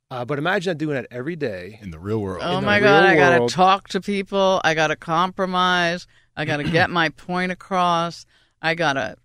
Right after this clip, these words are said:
Speaker 3: figure out how to let them win sometimes. I gotta
Speaker 1: Exactly.
Speaker 3: figure out how to compromise.
Speaker 1: Exactly.
Speaker 3: Get outta here.
Speaker 1: Yeah.
Speaker 3: When did we become so negligent about those kinds of skills?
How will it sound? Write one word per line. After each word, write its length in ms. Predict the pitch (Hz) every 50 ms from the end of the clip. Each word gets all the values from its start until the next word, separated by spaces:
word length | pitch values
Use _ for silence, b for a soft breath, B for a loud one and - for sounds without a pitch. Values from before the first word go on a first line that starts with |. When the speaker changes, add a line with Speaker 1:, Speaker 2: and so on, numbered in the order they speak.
| _
Speaker 3:
figure 360 | _ - 196 196 190 185 170
out 200 | 170 170 170 165
how 180 | 160 165 170 156
to 80 | 151 147
let 300 | 135 143 160 160 _ -
them 360 | 160 165 170 165 160 156 147
win 420 | 156 175 180 180 185 185 185 180 175
sometimes. 840 | - - 180 170 175 175 185 180 175 175 170 165 165 170 170 160
I 100 | 139 120
gotta 160 | 147 147 139 127
Speaker 1:
Exactly. 240 | 104 104 - 190
Speaker 3:
figure 180 | 185 180 185 175
out 240 | 170 170 165 156 -
how 180 | 147 151 143 131
to 100 | 117 - _ _
compromise. 1040 | - - 175 175 180 180 - - 180 180 180 180 175 170 170 165 165 165 156 - _ _ _
Speaker 1:
Exactly. 640 | - 117 98 90 104 107 104 107 98 - 101 101 92 90 _ _ _ _
Speaker 3:
Get 340 | _ - 160 170 180 185 175
outta 340 | 156 139 135 139 135 - -
here. 240 | 139 143 139 - -
Speaker 1:
Yeah. 260 | - 156 156 123 101
Speaker 3:
When 180 | 262 302 359 415
did 140 | 440 523 494 440
we 100 | 392 349
become 920 | 262 226 226 190 _ - - - 185 185 185 185 170 156 147 147 147 - _ _ _ _ _ _ _ _ _ _ _ _ _ _ _
so 520 | - - - - - 202 185 175 175 165
negligent 800 | 160 160 156 160 165 170 175 165 156 151 135 113 143 147 127 113
about 300 | 90 104 98 98 - -
those 200 | - - - -
kinds 300 | - - 113 104 90 -
of 60 | 131
skills? 280 | - - - 131 104